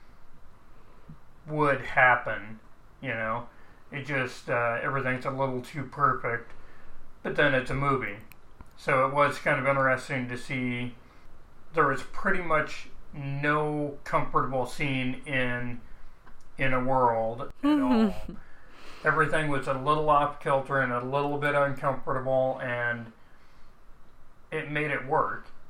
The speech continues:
Speaker 1: And it was a funny movie, that helped.
Speaker 2: I loved it. <laughs> And, uh,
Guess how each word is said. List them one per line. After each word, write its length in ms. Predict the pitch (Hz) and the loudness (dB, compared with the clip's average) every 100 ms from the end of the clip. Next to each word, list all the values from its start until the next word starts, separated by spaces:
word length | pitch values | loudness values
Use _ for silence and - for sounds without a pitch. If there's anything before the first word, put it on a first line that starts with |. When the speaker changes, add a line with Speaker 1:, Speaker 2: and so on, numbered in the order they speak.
| - | -6
Speaker 1:
And 80 | 165 | -2
it 80 | |
was 140 | 160 151 | 0 0
a 60 | |
funny 280 | - 185 156 | 2 4 4
movie, 360 | 135 147 120 113 | 4 2 0 0
that 220 | 123 113 | 0 2
helped. 420 | 135 107 101 - - _ _ - - - | 2 2 -4 -14 -20 _ _ -20 -20 -6
Speaker 2:
I 100 | - | 0
loved 280 | 170 156 151 | 4 4 4
it. 160 | 180 - - - - - 208 | 2 0 -10 -18 -10 0 4
<laughs> 440 | 220 277 240 170 - - - - - - _ - | 10 12 12 10 2 -6 -6 -10 -14 -20 _ 2
And, 460 | 160 156 156 160 | 4 6 4 4
uh, 480 | 160 151 147 143 | 8 10 8 6